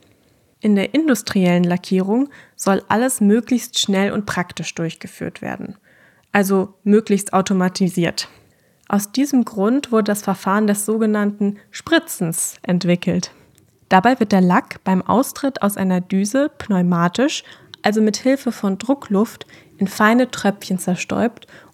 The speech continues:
und mit einem Luftstrahl anschließend auf die zu lackierende Oberfläche gelenkt.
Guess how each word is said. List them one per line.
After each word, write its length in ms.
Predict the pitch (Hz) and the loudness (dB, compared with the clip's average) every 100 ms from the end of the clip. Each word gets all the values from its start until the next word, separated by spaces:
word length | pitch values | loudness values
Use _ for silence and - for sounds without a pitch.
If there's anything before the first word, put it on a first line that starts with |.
| - | 0
und 120 | 214 | 4
mit 220 | 208 196 | 4 2
einem 220 | 185 190 | 0 2
Luftstrahl 680 | 185 240 - - - 214 214 - | 2 0 -4 -10 -2 0 0 0
anschließend 760 | 220 254 - 240 240 240 240 - | -2 0 0 -2 0 0 -2 -8
auf 100 | 202 | -8
die 120 | 202 | -8
zu 160 | - 196 | -2 2
lackierende 640 | 185 185 220 226 226 220 | 2 0 0 2 2 2
Oberfläche 600 | 196 185 180 185 175 175 | 2 2 0 -2 -4 -4
gelenkt. 580 | - 175 175 170 - | 0 0 0 -2 -8